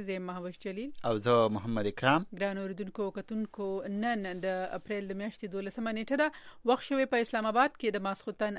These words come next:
Speaker 1: اته بجې، کابل کې دي اوه نیمې او دلته په واشنګټن ډي سي کې د ورځې یولس بجې دي. یو شمیر مهم ریپورټونه، په دې نیم ساعته خبري برخه کې لرو،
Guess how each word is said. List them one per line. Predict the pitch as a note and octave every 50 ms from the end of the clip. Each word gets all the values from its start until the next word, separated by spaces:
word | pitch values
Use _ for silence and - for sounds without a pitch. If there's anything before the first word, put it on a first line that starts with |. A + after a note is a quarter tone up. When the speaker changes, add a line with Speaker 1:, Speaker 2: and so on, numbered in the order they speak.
| - G3
Speaker 1:
اته | - B3+ A3+ B3+
بجې، | B3 G#3+ B3 C4 B3+ - - - - - - B3+
کابل | A#3 A3+ G#3+ C#4 D4
کې | C4+ C#4 C4 A#3
دي | B3 A#3 G3+
اوه | G#3 G#3 G#3
نیمې | A3+ A#3 A3+ A#3 A#3+ B3 A#3 G#3
او | F#3 F#3
دلته | G3 F3 - G3+ - -
په | G3+ F#3+ F#3 G3+
واشنګټن | A3 A#3 - - A3+ G3+ F#3+ - G#3 G3+ G3 F#3
ډي | G3+ F#3+ -
سي | - B3 A3 - -
کې | G3+ G3 G3 G3 F#3 - G3+ F3+ E3 F#3+
د | F#3+ F#3+ F#3+ F#3+ - - - - - - - -
ورځې | G#3+ G#3+ G3+ F#3+ G#3 G3+ G3+
یولس | G3 F#3+ F#3 F#3 - - -
بجې | F#3+ F3 F3 F3+ E3+ F3+
دي. | F3+ E3 - - - - - - - - - G3+ G3+ G3+
یو | G#3+ C#4 E4+ E4+
شمیر | - - C4+ A#3+ A3
مهم | A3 A3+ A3+ G#3+
ریپورټونه، | G#3+ G#3 - A3 G#3 - A3+ A3 A3 G#3+ A3 B3 - - - G#3 G#3 G3+
په | - G#3 F#3+
دې | G3 G3+ G3+ G3
نیم | G3 G3 -
ساعته | - A3+ G3 F#3+ - - G#3+ G#3 G#3 G#3 G3+ G3 G3+ -
خبري | - G3 F3+ G#3+ A3+ C#4 G#3+
برخه | A3+ A3+ - - A3+ -
کې | - A#3+ A3+ A3 G3+ - G3+ G#3
لرو، | G#3+ A3+ A#3 D4+